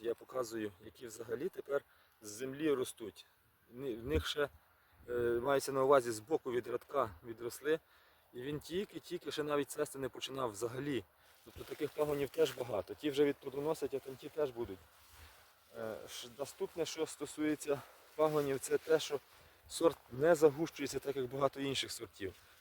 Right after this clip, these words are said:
Наприклад, якщо ми візьмемо, от зараз покажу гарний пагін, дивіться який. Просто супер.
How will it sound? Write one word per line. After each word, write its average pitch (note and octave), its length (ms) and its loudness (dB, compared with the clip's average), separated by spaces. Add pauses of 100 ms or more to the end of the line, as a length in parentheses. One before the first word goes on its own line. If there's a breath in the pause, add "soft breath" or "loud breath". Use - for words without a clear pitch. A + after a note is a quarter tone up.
(300 soft breath)
Наприклад, C3 480 0
якщо D3 280 2
ми D#3 140 4
візьмемо, C#3 480 2 (200)
от - 160 -12
зараз A#2+ 360 -2 (140)
покажу A2+ 320 -8
гарний A2 280 -4
пагін, A#2 260 -2
дивіться G#2 320 -8
який. - 240 -12 (880 soft breath)
Просто C#3 320 -12
супер. - 440 -10